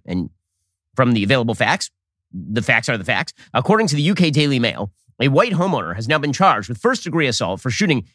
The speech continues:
a sixteen-year-old black boy named Ralph Yarl when he mistakenly rung his doorbell in Kansas City, Missouri. Andrew Lester, eighty-five, is facing two felony charges, and a warrant has now been issued for his arrest, according to Clay County Prosecutor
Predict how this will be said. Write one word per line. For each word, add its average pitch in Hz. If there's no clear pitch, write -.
a 139
sixteen-year-old 185
black 135
boy 127
named 107
Ralph 139
Yarl 120
when 131
he 143
mistakenly 156
rung 143
his 131
doorbell 147
in 113
Kansas 143
City, 156
Missouri. 107
Andrew 165
Lester, 151
eighty-five, 120
is 131
facing 117
two 220
felony 143
charges, 131
and 110
a -
warrant 147
has 110
now 120
been 117
issued 127
for 120
his 107
arrest, 113
according 101
to 92
Clay 127
County 110
Prosecutor 120